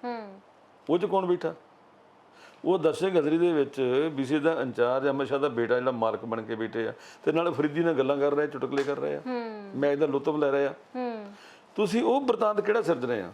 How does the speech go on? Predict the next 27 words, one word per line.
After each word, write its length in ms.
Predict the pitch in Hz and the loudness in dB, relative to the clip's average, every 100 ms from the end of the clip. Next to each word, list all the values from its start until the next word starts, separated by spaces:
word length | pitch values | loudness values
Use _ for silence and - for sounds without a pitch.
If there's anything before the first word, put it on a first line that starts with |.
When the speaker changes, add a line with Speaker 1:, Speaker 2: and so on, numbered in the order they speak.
| - | -8
Speaker 1:
ਹੂੰ। 140 | 240 | -2
Speaker 2:
ਉਹ 120 | 185 | 0
ਗੱਲ 180 | 175 139 | 2 0
ਮਾੜੀ 220 | 120 90 82 | 0 -6 -10
ਆ। 40 | - - - _ _ _ _ - - - - - | -18 -20 -20 _ _ _ _ -20 -20 -20 -18 -4
ਖੇਡਣਾ 360 | 147 156 190 | 0 2 0
ਚਾਹੀਦਾ, 560 | 180 175 190 196 151 95 - - - - - - - - - | 2 0 2 2 0 -4 -14 -20 -20 -20 -20 -20 -20 -20 -20
ਸਪੋਰਟਸ 480 | - 170 139 160 180 | -4 -2 2 2 4
ਦੇ 120 | 202 | 2
ਵਿੱਚੋਂ 340 | 190 147 175 180 | 2 0 2 2
ਹੀ 100 | 196 | 2
ਸ਼ਾਇਦ 280 | 165 170 151 | 2 2 2
ਦੋਹਾਂ 300 | 156 165 180 | 2 2 2
ਦੇਸ਼ਾਂ 300 | 151 143 151 | 0 0 0
ਦੇ 80 | |
ਵਿੱਚ 120 | 156 147 | -2 0
ਪੁਲ 160 | 151 | 0
ਬਣ 220 | 143 135 | 2 0
ਜਾਣ, 120 | 131 135 | 0 -2
ਦੋਨੋਂ 300 | 127 151 151 | 0 0 -2
ਖਿਡਾਰੀ। 360 | 131 110 90 - - | -2 -2 -4 -12 -10
Speaker 1:
ਜੀ। 260 | 247 254 233 - - - | -2 -2 -2 -10 -10 -4
Speaker 2:
ਸਾਡੇ 240 | 123 147 151 | -2 0 0
ਸੰਧੀ 260 | 156 160 | -2 -2
ਦੁਆਰਾ 220 | 165 135 120 | -2 0 0
ਹੋ 140 | 110 | 0
ਜਾਵੇ, 240 | 95 98 | -4 -8